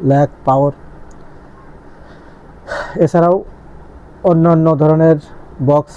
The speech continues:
মডেল আমাদের কাছে আছে। আহ, দেখতে পাচ্ছেন আপনার ভিডিওতে যে কার্ট্রিজগুলো চেঞ্জ করছি, এগুলো সব ব্লক হয়েছিল, এই জন্য আমরা পুনরায় আবার নতুন করে কার্ট্রিজ মেশিনের মধ্যে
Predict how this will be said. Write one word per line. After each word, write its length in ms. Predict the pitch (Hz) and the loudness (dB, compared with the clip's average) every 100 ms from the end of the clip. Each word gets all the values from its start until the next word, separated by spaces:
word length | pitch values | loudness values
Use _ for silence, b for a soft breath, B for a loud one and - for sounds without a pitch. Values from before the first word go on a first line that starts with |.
| 147 | -2
মডেল 320 | 143 143 147 151 | 0 2 2 0
আমাদের 360 | - 139 135 147 | -4 -4 -2 -2
কাছে 260 | 147 135 147 | -2 -2 0
আছে। 280 | 139 - 147 | -2 -2 -4
আহ, 1080 | 196 - - - - - - - - 139 135 | -4 -10 -20 -20 -20 -20 -20 -20 -8 -2 0
দেখতে 240 | 127 - 165 | 0 0 0
পাচ্ছেন 300 | 151 143 160 | 0 0 0
আপনার 340 | 151 135 143 139 135 | 0 0 0 0 0
ভিডিওতে 440 | 127 127 143 143 139 160 - | 0 2 0 0 0 -2 -6
যে 180 | 123 131 127 131 - | -4 -2 -2 -4 -4
কার্ট্রিজগুলো 440 | 143 147 135 143 | -4 -2 0 0
চেঞ্জ 240 | 139 151 139 | 0 0 -2
করছি, 280 | - 147 - 160 | 0 -2 2 2
এগুলো 280 | 135 139 139 131 | 2 2 2 2
সব 220 | 123 139 127 | 0 -2 0
ব্লক 220 | 135 139 151 | 0 0 2
হয়েছিল, 340 | 147 139 151 175 240 - B B B B - | 0 0 0 0 -2 -14 B B B B -8
এই 100 | 143 | -2
জন্য 160 | 131 135 | 0 2
আমরা 180 | 135 131 131 | 2 0 0
পুনরায় 440 | 135 139 139 143 | 0 0 2 2
আবার 260 | 135 135 131 123 135 - | 2 0 -2 -6 -10 -8
নতুন 280 | 135 135 135 127 | -4 -2 -2 -2
করে 200 | 135 147 180 - - - - - - - | 0 0 -2 -10 -20 -20 -20 -20 -20 -8
কার্ট্রিজ 380 | - 131 143 151 - - - - 143 | -4 0 0 -2 -6 -20 -20 -14 -4
মেশিনের 420 | 135 131 139 139 | -4 0 0 0
মধ্যে 260 | 135 120 | 0 0